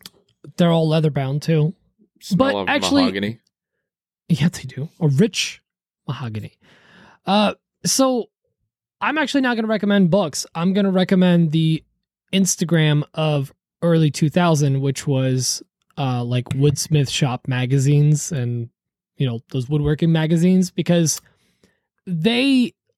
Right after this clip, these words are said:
Speaker 1: they gave you short, quick projects, snippets, things you can usually bang out on a weekend.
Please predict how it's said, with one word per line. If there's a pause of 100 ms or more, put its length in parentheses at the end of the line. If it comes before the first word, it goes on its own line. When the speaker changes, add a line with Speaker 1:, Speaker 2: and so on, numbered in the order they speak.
(100)
Speaker 1:
they
gave
you
short, (420)
quick
projects, (180)
snippets,
things
you
can
usually
bang
out
on
a
weekend.